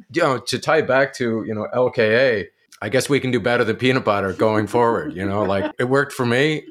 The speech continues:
Uh, but maybe a few of those skills in the kitchen of, you know, looking into, uh, a cupboard or into the fridge and imagining a,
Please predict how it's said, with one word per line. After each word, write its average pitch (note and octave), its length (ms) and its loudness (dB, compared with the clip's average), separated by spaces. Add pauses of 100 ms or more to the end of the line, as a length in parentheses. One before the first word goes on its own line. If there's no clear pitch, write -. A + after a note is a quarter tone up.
Uh, G#2+ 540 0 (540)
but G#2+ 320 -2 (300)
maybe A2+ 280 0
a G#2+ 60 0
few A2+ 180 0
of A2 60 2
those G#2 320 0
skills A2+ 460 2
in G#2+ 60 -8
the G2+ 80 -4
kitchen A#2+ 400 -2
of, F#2+ 200 -4
you A2 100 -2
know, G2 240 -2
looking G#2+ 320 -4
into, G2 680 -6
uh, F#2 360 -4
a F2+ 80 -8
cupboard G2+ 420 -2
or F#2+ 120 -2
into F#2 140 -6
the F2 80 -10
fridge G2 340 -2
and F#2+ 140 -14
imagining G2 640 -6
a, E2+ 220 -14